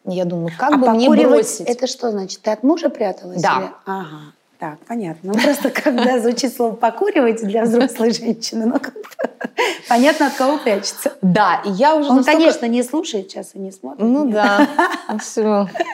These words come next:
Speaker 1: всем следит. И я думаю, блин, как мне бросить, как мне бросить? Короче, я пригласила его на ужин, мы сидим. Я говорю, ты знаешь, мне нужно тебе кое-что сказать.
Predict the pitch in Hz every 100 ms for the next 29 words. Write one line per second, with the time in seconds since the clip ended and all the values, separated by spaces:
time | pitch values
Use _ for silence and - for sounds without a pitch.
0 | 359 330 - - 311 196 190 196 175 175
1 | 170 196 190 185 170 180 175 165 226 262
2 | - 196 185 196 202 170 160 151 - -
3 | - 202 202 185 160 143 - - 226 285
4 | 220 214 214 196 196 202 185 185 202 269
5 | 269 269 _ - - - - - 190 190
6 | 190 170 220 262 277 _ _ _ _ _
7 | _ _ _ _ _ _ 175 175 - 180
8 | 220 247 - _ _ _ _ _ _ _
9 | _ _ _ _ _ - 180 185 185 175
10 | - _ _ _ - - _